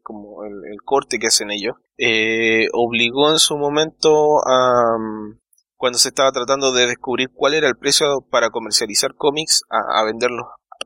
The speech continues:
por lo menos a un dólar para recuperar cincuenta centavos. Y eventualmente por la, mm, sapiencia económica o, o, o, o comercial de gente como Robert Kirkman,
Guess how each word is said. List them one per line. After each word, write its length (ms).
por 160
lo 80
menos 200
a 120
un 120
dólar 340
para 200
recuperar 680
cincuenta 540
centavos. 600
Y 160
eventualmente 760
por 320
la, 560
mm, 300
sapiencia 840
económica 760
o, 140
o, 960
o, 80
o 160
comercial 680
de 100
gente 300
como 280
Robert 320
Kirkman, 420